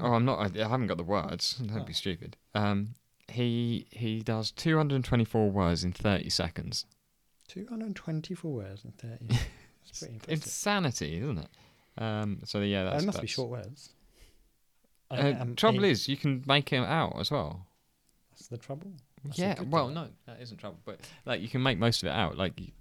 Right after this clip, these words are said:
Speaker 1: uh, maybe it's just his voice, but it makes it quite easy. But it's, boom, it's, like, 'cause I listened to it, and it said the third verse, and I couldn't figure out which was the third verse. And then he does this bit, and I'm like, "Oh, bloody hell, yeah," 'cause he's quite quick in a lot of it anyway.
Speaker 2: Right.
Speaker 1: Um,
Speaker 2: Record
Speaker 1: but
Speaker 2: breaker.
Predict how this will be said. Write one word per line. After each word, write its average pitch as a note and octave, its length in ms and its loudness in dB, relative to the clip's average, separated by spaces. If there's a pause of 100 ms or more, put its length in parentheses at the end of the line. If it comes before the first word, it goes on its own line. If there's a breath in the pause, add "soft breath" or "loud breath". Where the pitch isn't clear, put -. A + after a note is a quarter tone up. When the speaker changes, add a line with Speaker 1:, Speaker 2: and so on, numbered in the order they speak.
(200)
Speaker 1:
uh, C#2+ 200 -8
maybe F#2 300 -6
it's - 100 -10
just F#2 160 -8
his E2+ 120 -6
voice, F#2+ 280 -4
but - 160 -8
it E2 60 -6
makes F2+ 240 -8
it - 40 -16
quite D#2 220 -6
easy. E2+ 180 -6
But E2+ 220 -6
it's, - 520 -6 (300)
boom, G2 340 -4 (100)
it's, D#2+ 580 -8
like, F#2 280 -2 (200 loud breath)
'cause C3 120 -2
I C#3+ 60 2
listened D#3 360 -2
to D2 120 -8
it, D#2 180 -8 (120)
and A2 240 -4
it G2+ 120 0
said G#2+ 180 0
the G#2+ 80 -2
third G#2+ 380 4
verse, F#2+ 400 -2 (260 loud breath)
and A2+ 80 0
I E3+ 100 6
couldn't - 220 -2
figure F2+ 180 0
out F2 100 4
which - 140 -6
was E2+ 80 -4
the D#2 60 -8
third E2+ 260 2
verse. E2 280 2 (220 loud breath)
And F2+ 100 0
then F#2 120 4
he F2+ 60 4
does F#2 300 4
this G2 140 0
bit, - 140 -6
and D#2+ 80 -6
I'm E2 60 -2
like, E2+ 140 -4
"Oh, A2 140 0 (100)
bloody F#2+ 240 0
hell, F2 240 -2
yeah," F#2 180 -8
'cause A2+ 140 -8
he's A2+ 100 -4
quite E3 240 -2
quick - 240 -2
in F#2 100 -2
a F#2 60 0
lot G2 180 0
of F#2 100 -6
it F2+ 80 0
anyway. F2 380 0 (840 loud breath)
Speaker 2:
Right. E3 180 -4
Speaker 1:
Um, F#2 320 2 (100)
Speaker 2:
Record A#2 240 2
Speaker 1:
but D#2 60 -6
Speaker 2:
breaker. G#2 300 -10